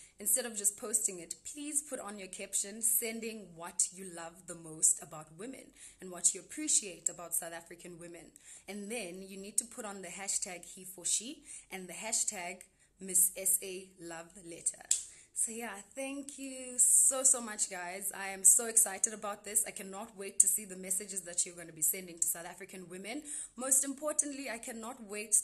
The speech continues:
to wear them on a global stage to show people that when South Africans come together, amazing things happen. Thank you so much, Apelele, and thank you everyone, um, who came to watch the live, and I hope to see your pledges there.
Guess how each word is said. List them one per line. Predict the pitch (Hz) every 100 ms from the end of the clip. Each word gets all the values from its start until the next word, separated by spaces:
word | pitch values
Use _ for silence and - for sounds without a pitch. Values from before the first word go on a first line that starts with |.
| -
to |
wear | 190 185 196
them | 185 175
on | 180
a | 175
global | 175 175 190 190
stage | - 214 180 175 - -
to |
show | - - 233 262
people | - 240 233 185 220
that | 180 180 180 - - -
when | 190 190
South | 214 196
Africans | 190 - 202 - 170 156
come | - 180 175
together, | 175 160 170 165 160 147
amazing | 170 160 170 170 160
things | 160 160 156
happen. | 160 - - - _ - - _
Thank | 254 277 277 -
you | 262 254 254 247 -
so | - - 214
much, | 196 196
Apelele, | - 190 175 175 175
and | 170
thank | 175 185 -
you | 190
everyone, | 180 180 170 165 160 165 -
um, | 160 156 147 147
who | 160
came | 160 170 170
to | - 165 147 151 - - -
watch | 170 165 175 170
the | 175
live, | 165 165 185 208 185
and | 185 185 190 208 226
I | -
hope | 294 370
to |
see | - 339
your | 330
pledges | - 277 302 208
there. | 160 -